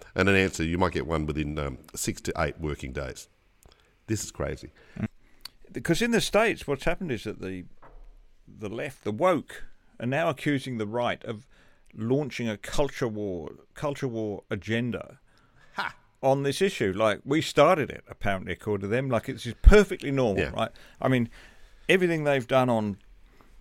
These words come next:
Speaker 2: teaching kids about transgender
Speaker 1: Yeah.
Speaker 2: activism and everything, that's
Speaker 1: Yeah.
Speaker 2: normal.
Speaker 1: Yeah, the,
Speaker 2: And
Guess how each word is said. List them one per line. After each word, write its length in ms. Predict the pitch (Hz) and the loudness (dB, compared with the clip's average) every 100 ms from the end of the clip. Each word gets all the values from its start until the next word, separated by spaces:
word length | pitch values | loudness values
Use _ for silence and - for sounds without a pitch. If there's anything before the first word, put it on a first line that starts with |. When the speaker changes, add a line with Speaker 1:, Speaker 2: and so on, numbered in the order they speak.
| - - _ - | -20 -20 _ -2
Speaker 2:
teaching 480 | - 147 143 127 117 - - - | 2 2 0 -4 -4 -12 -20 -6
kids 260 | 147 123 | -4 -4
about 300 | 113 117 107 | -2 -2 -4
transgender 720 | - 123 117 - 131 131 117 101 - - _ | -4 -2 -2 -2 -2 -2 -2 -6 -12 -20 _
Speaker 1:
Yeah. 100 | 92 | -4
Speaker 2:
activism 540 | 127 123 139 127 120 123 | -2 -2 -4 -4 -2 -2
and 80 | |
everything, 380 | 127 117 117 113 - - - | 0 0 0 -2 -6 -12 0
that's 240 | 180 - | 0 2
Speaker 1:
Yeah. 120 | - | 6
Speaker 2:
normal. 300 | 156 123 78 - - - - - - - | 8 6 2 -8 -16 -16 -20 -20 -20 2
Speaker 1:
Yeah, 140 | 117 | 6
the, 100 | 104 | 6
Speaker 2:
And 140 | 117 | 2